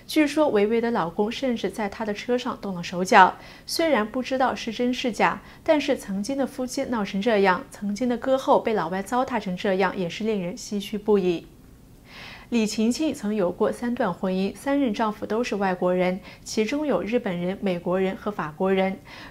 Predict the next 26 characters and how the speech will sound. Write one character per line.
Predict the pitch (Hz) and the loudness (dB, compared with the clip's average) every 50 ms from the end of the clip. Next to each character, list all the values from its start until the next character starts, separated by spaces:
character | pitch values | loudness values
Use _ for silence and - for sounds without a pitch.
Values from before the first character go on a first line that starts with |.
| - | -4
与 | - 220 208 | 0 0 0
第 | 208 - 285 294 | 0 0 0 0
一 | 311 | 2
任 | 320 320 320 262 | 2 2 2 2
日 | - 226 262 | 0 0 -2
本 | 254 - 175 170 | 0 0 -2 -2
丈 | - 254 233 226 | -2 -2 -2 -2
夫 | 208 - 190 | -2 -4 -4
还 | 165 - 185 180 | -6 -4 -4 -2
育 | 190 220 240 | -2 -2 -2
有 | 226 190 165 | -2 -2 0
一 | 170 185 202 | 0 0 0
子。 | 208 202 202 - 185 180 - - - - - - | 0 0 0 0 0 0 0 -4 -16 -20 -20 -14
虽 | - - - 330 | -8 -2 0 2
然 | 330 285 254 - | 2 2 2 0
三 | 233 - - 277 277 | 0 -2 -2 -2 0
嫁 | 277 311 285 240 | 0 0 0 0
老 | 202 165 160 | 0 -2 -2
外 | 160 180 208 196 | 0 0 0 0
都 | - - 240 247 | 2 0 0 0
是 | 247 - - | 0 -2 -2
以 | 247 208 180 | -2 -2 -2
离 | 165 160 175 175 | -2 -2 -4 -4
婚 | 180 - 226 214 | -2 -2 -4 -2
收 | 208 220 220 220 | 0 0 -2 -2
场， | 220 - 226 196 180 196 | 0 2 2 0 0 0